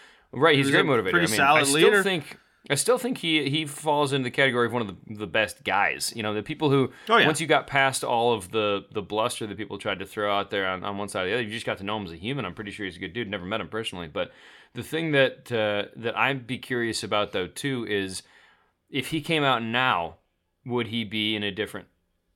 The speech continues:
Speaker 1: situation? Because teams are more, I guess, willing to, to tweak their offense to fit a strength of a quarterback than they used to be. Like,
Speaker 2: If
Speaker 1: again,
Speaker 2: he had
Speaker 1: Lamar
Speaker 2: a quarter,
Speaker 1: Jackson.
Speaker 2: if he had a Q B guru coach who could fix that throwing form,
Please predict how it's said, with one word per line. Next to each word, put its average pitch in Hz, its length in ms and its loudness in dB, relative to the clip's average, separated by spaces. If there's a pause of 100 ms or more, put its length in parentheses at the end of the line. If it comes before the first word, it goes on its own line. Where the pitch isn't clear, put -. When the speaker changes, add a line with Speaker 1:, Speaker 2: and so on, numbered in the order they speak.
(120)
Speaker 1:
situation? 107 600 -6
Because 95 340 -8
teams 117 380 -6
are 104 160 -4
more, 107 680 -4
I 113 100 -8
guess, 98 240 -6
willing 117 500 -4
to, 110 580 -6 (160)
to 110 200 -6
tweak 127 400 -8
their 120 160 2
offense 113 500 2
to 113 100 -8
fit 110 200 -6
a 107 60 -2
strength 117 300 -6
of 104 80 -2
a 98 40 -6
quarterback 117 460 0
than 120 120 -6
they 113 80 -4
used 117 240 -6
to 139 60 -8
be. 190 180 -6 (440)
Like, 139 160 4
Speaker 2:
If 120 60 4
Speaker 1:
again, 151 180 2
Speaker 2:
he 135 60 4
had 131 260 6
Speaker 1:
Lamar 127 120 6
Speaker 2:
a 123 40 -2
quarter, 143 300 4
Speaker 1:
Jackson. 143 120 -2
Speaker 2:
if 131 80 -4
he 151 160 6
had 135 320 6
a 123 160 2
Q 151 380 0
B 143 280 4
guru 131 640 0
coach 131 580 -4
who 120 140 -6
could 104 240 -6
fix - 480 -6
that 117 400 2
throwing 123 480 -4
form, 151 500 -2